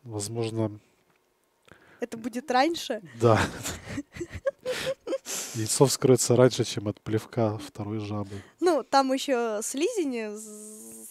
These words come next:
Speaker 2: как бы притаился, которого также можно пробафать с помощью Аргуса и получить дополнительную провокацию. Тут, правда, играется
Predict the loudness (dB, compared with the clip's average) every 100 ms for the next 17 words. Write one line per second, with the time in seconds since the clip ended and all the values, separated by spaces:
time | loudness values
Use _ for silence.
0 | -18 -16 -10 -8 -8 2 4 4 0 -4
1 | -8 -8 -6 -4 0 0 0 -6 -10 -10
2 | -6 -4 -4 -8 -14 -12 -12 -6 -4 -4
3 | -6 -12 -12 -16 -16 -16 -16 -12 -10 -8
4 | -10 -12 -12 -8 -6 -4 -4 -2 -2 -2
5 | -6 -6 -2 -2 -2 -4 -4 -4 -10 -6
6 | -4 -2 -4 -8 -8 -8 -10